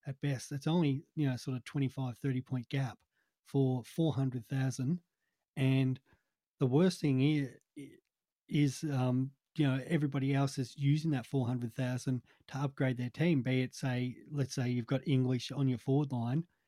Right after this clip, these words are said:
and you don't have the, the issue where you're going Martin or Rochelle or somebody like that on field. You know, it, it's,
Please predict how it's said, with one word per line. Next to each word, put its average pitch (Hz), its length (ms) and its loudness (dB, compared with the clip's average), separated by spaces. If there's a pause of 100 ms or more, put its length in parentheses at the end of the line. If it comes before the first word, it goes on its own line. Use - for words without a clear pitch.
(120)
and 131 100 0
you 127 60 0
don't 135 340 2
have 123 380 -2 (680)
the, 135 280 0
the 156 220 -2
issue 139 220 -4
where 131 120 0
you're 123 100 -2
going 123 240 -2
Martin 127 440 -2
or 120 100 -2
Rochelle 123 580 -4
or 117 100 -6
somebody 127 360 -4
like 120 200 -6
that 123 240 -4
on 123 200 -2
field. - 500 -2 (440)
You 139 120 2
know, 120 160 -4
it, 127 180 -6
it's, - 380 -10